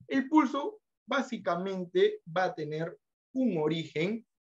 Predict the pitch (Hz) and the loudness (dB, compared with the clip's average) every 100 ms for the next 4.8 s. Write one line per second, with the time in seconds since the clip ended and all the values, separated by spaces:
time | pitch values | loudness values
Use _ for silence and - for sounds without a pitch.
0 | _ _ _ _ _ _ _ - 185 165 | _ _ _ _ _ _ _ -4 -2 0
1 | 156 156 170 165 147 147 147 143 143 _ | 2 2 0 0 2 4 4 2 -2 _
2 | _ 180 175 165 160 - 220 226 214 160 | _ 2 2 2 0 -2 0 4 4 2
3 | 143 139 160 156 160 156 156 160 - 190 | -2 -2 -2 -2 0 2 2 2 2 4
4 | 196 190 160 139 135 131 156 196 | 4 2 2 0 -2 -2 -4 -4